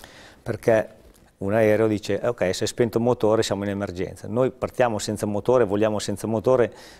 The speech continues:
dunque dobbiamo per forza di cose sfruttare tutto quello che la natura ci dà. E la formazione di tutto questo è appunto poter sfruttare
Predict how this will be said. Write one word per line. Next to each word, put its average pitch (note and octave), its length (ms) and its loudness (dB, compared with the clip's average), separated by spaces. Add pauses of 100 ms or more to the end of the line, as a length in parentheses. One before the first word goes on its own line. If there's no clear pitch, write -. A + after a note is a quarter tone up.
dunque A2 420 0
dobbiamo A2+ 540 4 (360)
per - 120 -2
forza C3 340 2
di A#2 120 2
cose C#3+ 380 4
sfruttare C#3+ 720 2
tutto - 280 0
quello B2 280 4
che - 100 -2
la G#2 80 2
natura G#2 320 -2
ci - 160 -6
dà. F2 200 -4 (1040)
E D3+ 220 6
la B2+ 120 4
formazione C3 1000 2 (880)
di A2+ 240 -2
tutto D#3 340 0
questo A2+ 640 2 (720)
è B2 80 2
appunto C3+ 460 2
poter A#2 640 4 (220)
sfruttare C#3 1040 2